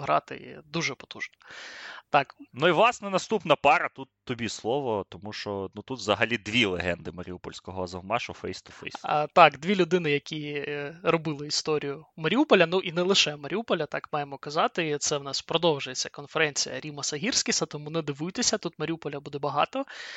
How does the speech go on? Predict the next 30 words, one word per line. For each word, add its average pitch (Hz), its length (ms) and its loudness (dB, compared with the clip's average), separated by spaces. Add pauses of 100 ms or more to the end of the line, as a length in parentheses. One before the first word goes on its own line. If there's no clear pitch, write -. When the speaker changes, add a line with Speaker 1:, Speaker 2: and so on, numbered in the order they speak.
(180)
Speaker 1:
А 147 440 6
шостий - 500 4
номер 190 300 -2
посіву 220 440 0
в 156 60 -6
нас, 175 540 4
е, 156 40 -2
отримав, 151 760 -2
е, 147 340 -4
Роландос 156 460 2
Ярутіс, 185 420 -4 (440)
е, 151 200 4
колишній 175 440 0
гравець, 156 500 0
е, 143 220 -8
не 160 260 -2
лише 160 360 4
Маріуполя, 147 760 -8
а 139 100 -4
й, 139 80 -10
наприклад, - 480 -12
Черкаських - 580 -2
Мавп, 233 380 2
е, 160 260 -2
який 156 240 -8
там 143 420 -10
також 147 340 2
залишив 151 420 -2
там, - 160 -12 (400)
е, 143 180 0